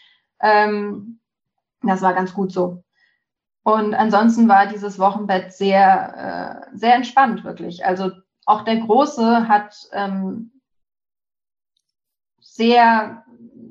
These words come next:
hat sich sehr schnell in seine neue Rolle gefunden und, ähm, wir hatten dann natürlich auch immer,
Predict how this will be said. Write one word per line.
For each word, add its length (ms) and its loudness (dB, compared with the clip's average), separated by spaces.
hat 140 -10
sich 160 -8
sehr 220 2
schnell 420 0
in 140 2
seine 260 0
neue 300 2
Rolle 260 2
gefunden 640 -2
und, 340 -4
ähm, 640 -2
wir 180 2
hatten 280 2
dann 160 4
natürlich 460 -4
auch 120 2
immer, 480 0